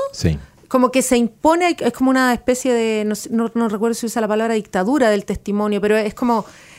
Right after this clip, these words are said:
Speaker 2: eh, en el fondo tú no puedes cuestionar a alguien que dice
Speaker 1: Claro, dice,
Speaker 2: haber,
Speaker 1: "Oye, yo
Speaker 2: haber sido
Speaker 1: sobreviví
Speaker 2: testigo",
Speaker 1: a los
Speaker 2: claro.
Speaker 1: campos de concentración.
Speaker 2: Bueno, y ahí hay un, un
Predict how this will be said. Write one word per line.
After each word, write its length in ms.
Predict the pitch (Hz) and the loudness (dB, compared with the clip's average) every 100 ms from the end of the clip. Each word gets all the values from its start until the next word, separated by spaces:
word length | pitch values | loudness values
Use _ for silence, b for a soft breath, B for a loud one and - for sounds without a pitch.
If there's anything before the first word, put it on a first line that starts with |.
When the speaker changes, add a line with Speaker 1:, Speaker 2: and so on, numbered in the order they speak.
| B | B
Speaker 2:
eh, 420 | 214 226 208 196 - _ _ | 2 4 4 0 -6 _ _
en 100 | 220 | -2
el 140 | 214 214 | 0 0
fondo 320 | 262 277 277 | 0 0 0
tú 100 | 285 | 2
no 100 | 285 | 2
puedes 340 | 254 302 320 - | 2 2 0 0
cuestionar 640 | 294 - 254 247 311 339 | -2 0 0 2 2 0
a 140 | - 254 | 0 2
alguien 320 | 269 277 285 | 2 0 -4
que 160 | - 240 | -4 -2
dice 220 | 247 - | -2 0
Speaker 1:
Claro, 440 | - 120 98 78 87 | 2 2 0 -2 0
dice, 160 | 113 | 2
Speaker 2:
haber, 160 | 123 127 | 4 6
Speaker 1:
"Oye, 240 | 143 117 | 6 6
yo 80 | 107 | 6
Speaker 2:
haber 120 | 143 120 | 4 6
sido 140 | 151 | 4
Speaker 1:
sobreviví 460 | 143 127 120 117 135 | 6 6 6 6 6
Speaker 2:
testigo", 280 | 185 190 170 | 6 2 2
Speaker 1:
a 60 | |
los 120 | 117 214 | 4 4
Speaker 2:
claro. 160 | 202 147 | 2 2
Speaker 1:
campos 220 | 120 123 | 2 2
de 100 | 120 | 4
concentración. 760 | 101 90 95 82 80 160 98 - b b | 2 0 -2 -2 -2 -2 -2 -6 b b
Speaker 2:
Bueno, 260 | - 302 269 | 0 2 2
y 100 | 202 | 4
ahí 140 | 196 | 4
hay 140 | 208 196 | 4 2
un, 80 | |
un 120 | 180 | 0